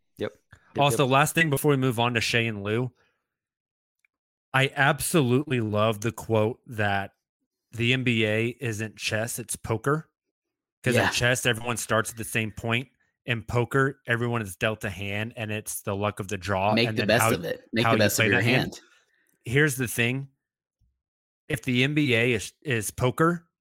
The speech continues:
Speaker 2: and the poker players are the G Ms, Presti's got a hell of a poker face.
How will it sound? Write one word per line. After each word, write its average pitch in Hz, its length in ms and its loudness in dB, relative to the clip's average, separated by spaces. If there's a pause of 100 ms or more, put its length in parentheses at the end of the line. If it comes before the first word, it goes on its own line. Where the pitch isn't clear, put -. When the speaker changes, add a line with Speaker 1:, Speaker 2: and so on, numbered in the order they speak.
(640)
Speaker 2:
and 117 240 0
the 107 60 0
poker 131 380 -2
players 123 460 -2
are 117 60 -4
the 104 80 -8
G 113 300 -4
Ms, 147 420 -2 (1400)
Presti's 127 420 -2
got 101 160 -2
a 90 40 -6
hell 104 220 -2
of 92 100 -6
a 95 60 -8
poker 95 320 -12
face. - 420 -16